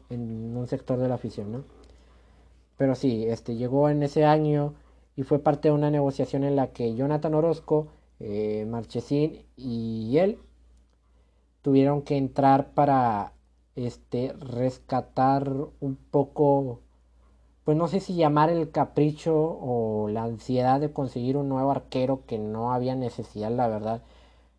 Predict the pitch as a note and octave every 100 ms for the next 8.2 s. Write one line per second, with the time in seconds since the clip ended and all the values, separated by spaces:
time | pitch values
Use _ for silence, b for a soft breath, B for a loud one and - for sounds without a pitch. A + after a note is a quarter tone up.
0 | _ _ _ _ _ - A#2+ - - A2+
1 | - A#2+ A#2+ A#2 A#2+ - D3 E3 D#3 C3+
2 | B2+ - A#2+ B2+ C3+ C#3+ C#3 C3+ C#3 C3
3 | C3 C3+ C#3 C3+ A#2 G#2 - A#2 G#2 -
4 | A2+ G#2+ G#2+ - _ D3+ D3+ C3+ C3 A#2+
5 | A#2+ G#2+ A2+ A2+ A#2+ B2 B2 C3+ D#3 D3+
6 | C3+ C3+ C3+ C#3 C3 C3 B2+ B2+ B2+ C3
7 | C3 C3 A#2+ A#2+ C3 A#2+ A2+ G#2+ B2 C3
8 | - D#3